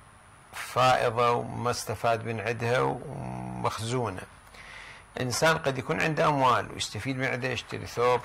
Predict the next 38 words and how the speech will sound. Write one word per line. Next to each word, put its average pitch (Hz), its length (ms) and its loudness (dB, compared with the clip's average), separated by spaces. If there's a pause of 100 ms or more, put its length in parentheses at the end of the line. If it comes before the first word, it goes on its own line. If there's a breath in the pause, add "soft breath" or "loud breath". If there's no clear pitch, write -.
كذا 120 220 2
ويلبسه 117 580 -2
ويشتري 107 640 -6 (460 loud breath)
أدوات 110 600 2
ويستعملها، 123 840 -2 (140)
هذا 147 140 -4
ما 180 100 2
عليه 147 220 2
خمس. - 500 -6 (420 loud breath)
أما 127 180 0
اللي 127 300 -2
عنده 170 280 2
فلوس، 139 680 -2 (120)
حتى 180 320 0
لو 175 100 4
يقول: 165 240 4
"أنا 165 200 2
عندي 170 540 0
حاجات، 139 840 4
أنا 131 200 2
عندي 151 220 2
احتياجات، 135 680 4 (460 loud breath)
بس 135 160 2
هاي 156 160 4
الفلوس 156 260 0
محافظ 147 380 4
عليها"، 123 380 4 (300 loud breath)
هذه 214 160 4
يجي 190 180 4
عليها 151 220 6
خمس 147 440 0
ما 123 180 4
دامت 147 460 0
محافظ 110 440 2
عليها، 101 260 2
يعني 104 240 -4
ما 117 160 4
مصروفة. 107 520 -4